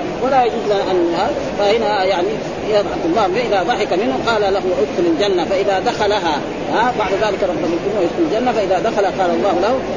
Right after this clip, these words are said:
"تمنى"، ها، يعني تمنى يا عبد ما، فسأل ربه وتمنى حتى أن الله لا يذكره، يعني تمنى، فلا تمنى أن يكون عنده مثلًا من الحور العين كذا، ويكون له من ال-، من ال-، من القصور كذا، ويكون له من ال-، الأولاد كذا، ومن الخدم كذا.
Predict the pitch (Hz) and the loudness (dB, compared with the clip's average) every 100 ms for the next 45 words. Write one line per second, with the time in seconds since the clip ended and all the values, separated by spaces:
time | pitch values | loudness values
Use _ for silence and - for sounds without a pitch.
0 | - 175 196 233 196 190 - - - - | -2 0 0 2 2 0 -2 -6 -6 -4
1 | 170 202 233 185 185 175 220 262 214 180 | -2 0 0 -2 -2 0 0 2 0 0
2 | 165 170 170 139 - - 247 262 240 208 | 0 0 0 -2 -4 -6 -2 0 0 0
3 | 214 - 196 190 180 190 233 214 190 240 | 0 0 0 0 0 0 0 0 0 -2
4 | - 214 208 190 233 233 202 196 185 180 | -2 0 0 0 0 0 0 0 0 0
5 | - 220 156 - - - - 190 226 233 | 0 0 0 -4 -6 -4 -2 0 0 0
6 | 254 208 285 311 320 - 240 277 262 285 | 0 0 0 0 0 -2 -2 0 0 0
7 | 294 240 226 226 220 240 208 202 185 202 | 0 0 0 -2 0 0 0 0 0 0
8 | 185 185 170 214 190 175 180 170 185 180 | 0 0 0 0 0 0 0 0 0 0
9 | 170 175 170 202 185 180 170 156 143 - | 2 0 0 0 0 0 0 -2 -6 -8
10 | - 180 185 170 160 175 160 175 - 202 | -2 2 2 2 2 0 0 -2 0 0
11 | 170 190 185 170 175 175 202 190 180 175 | 2 2 2 2 0 0 0 2 0 0
12 | 170 156 - - 190 202 196 190 185 - | 0 -2 -6 -4 -2 0 0 0 0 0
13 | 196 190 180 208 196 185 208 185 165 190 | 0 2 2 2 0 0 0 0 0 0